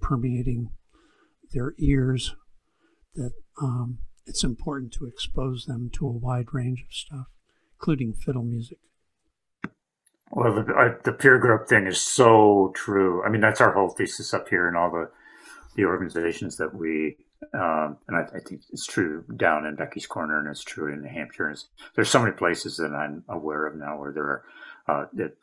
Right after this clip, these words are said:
Speaker 2: pretty active year-round mentoring, uh, situations and opportunities for,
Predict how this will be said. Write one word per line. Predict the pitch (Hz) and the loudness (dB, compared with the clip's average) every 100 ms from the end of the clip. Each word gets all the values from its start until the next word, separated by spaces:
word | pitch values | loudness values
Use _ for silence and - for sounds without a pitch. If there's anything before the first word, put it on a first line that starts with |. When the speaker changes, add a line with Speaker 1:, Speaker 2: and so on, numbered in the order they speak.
| - | 0
Speaker 2:
pretty | 127 90 90 | 2 2 2
active | 82 80 104 78 | 2 2 0 -6
year-round | 78 78 78 73 76 76 | -8 -6 -4 -2 -4 -4
mentoring, | 76 73 - 78 73 - _ _ _ _ _ | -8 -10 -10 -8 -8 -14 _ _ _ _ _
uh, | 80 73 - | -4 -4 -8
situations | - - 87 78 76 - 78 69 - | -10 -6 -2 -2 -2 -6 -8 -8 -8
and | - 80 - | -6 -10 -8
opportunities | - - - - 85 78 76 - - - _ | -8 -10 -14 -10 -8 -8 -8 -10 -12 -20 _
for, | - 78 71 | -6 -4 -4